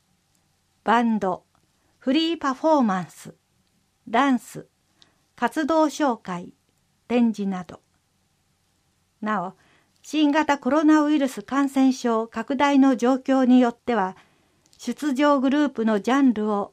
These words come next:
制限することがあります。費用、無料。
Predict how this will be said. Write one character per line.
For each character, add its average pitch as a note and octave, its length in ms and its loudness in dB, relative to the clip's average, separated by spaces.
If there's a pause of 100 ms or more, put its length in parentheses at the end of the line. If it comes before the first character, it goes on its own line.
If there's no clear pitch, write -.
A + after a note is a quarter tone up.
制 D#4 280 -2
限 D#4 240 2
す A3 160 -6
る B3+ 100 -2
こ C4+ 140 -2
と D4 100 -2
が C4 160 0
あ F3+ 60 -4
り F3+ 100 -6
ま F3+ 160 -8
す。 - 240 -20 (1700)
費 D4 160 0
用、 G3 320 -2 (440)
無 F#3 140 -4
料。 F#3 480 -6